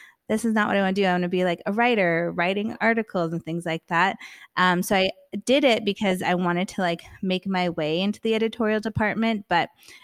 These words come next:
as soon as I started working in marketing and watching the editorial department do their thing, I realized the pace of marketing was much better suited to my natural pace.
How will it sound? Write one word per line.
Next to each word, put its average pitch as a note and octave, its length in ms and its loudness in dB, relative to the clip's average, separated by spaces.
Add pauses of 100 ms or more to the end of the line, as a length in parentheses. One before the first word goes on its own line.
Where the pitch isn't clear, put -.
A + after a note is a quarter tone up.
(140)
as G3+ 120 0
soon A3+ 120 2
as A3+ 120 2
I A3 60 2
started F3+ 300 -2
working F3 680 -2 (400)
in F3+ 180 0
marketing F3+ 500 -2
and E3+ 160 -2
watching E3+ 400 -2
the F#3+ 100 -2
editorial E3+ 460 -4
department E3+ 500 -4
do E3 140 -4
their A3 240 0
thing, F3 460 -4
I F#3 120 -2
realized F#3 540 0
the F3+ 300 -2 (160)
pace G3 400 -4
of C4 80 -2
marketing C#4 560 0
was F#3+ 240 -2
much E3+ 320 -6
better F3 240 -2
suited E3 400 -6
to - 100 -14
my D#3+ 120 -2
natural D#3 440 -6
pace. G#3+ 420 -2